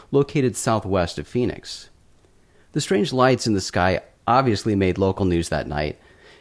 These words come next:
and got some local newspaper coverage too. But it wasn't until three months later, when U S A Today ran a front-page story about the Phoenix Lights, that the case received widespread attention. That's probably, uh, presumably, I guess,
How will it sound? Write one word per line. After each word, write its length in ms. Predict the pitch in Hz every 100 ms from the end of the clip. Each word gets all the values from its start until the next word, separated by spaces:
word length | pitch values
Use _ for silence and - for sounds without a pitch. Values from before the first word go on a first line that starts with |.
| -
and 80 | 147
got 140 | 160
some 100 | 139
local 240 | 127 117 107
newspaper 400 | 101 - 85 -
coverage 420 | - - - -
too. 360 | - 90 - - _ _ - - _ _ 151
But 80 |
it 40 | 139
wasn't 340 | 147 170 160
until 340 | 127 - 92 -
three 380 | - 139 160 160
months 380 | 143 127 123 -
later, 600 | 110 113 113 78 65 64 _ _
when 300 | 113 107 104
U 160 | 101
S 100 | 95
A 80 | 101
Today 340 | 92 92 95 85
ran 200 | 85 80
a 20 |
front-page 420 | 98 78 95 85
story 360 | - 110 107 82
about 220 | 82 -
the 40 |
Phoenix 340 | - 85 80 90
Lights, 360 | 82 82 - - - -
that 100 | 131
the 80 |
case 320 | 123 139 123 123
received 380 | 110 120 101
widespread 500 | 95 85 87 - 82 78
attention. 640 | - 101 110 - - 101 _ _ _ - - - - -
That's 420 | - 123 127 127 -
probably, 1300 | - - 110 120 143 113 117 120 110 107 104 104
uh, 460 | 104 101 98 95 92
presumably, 720 | - 110 90 107 101 95 113
I 80 | 107
guess, 400 | 98 90 87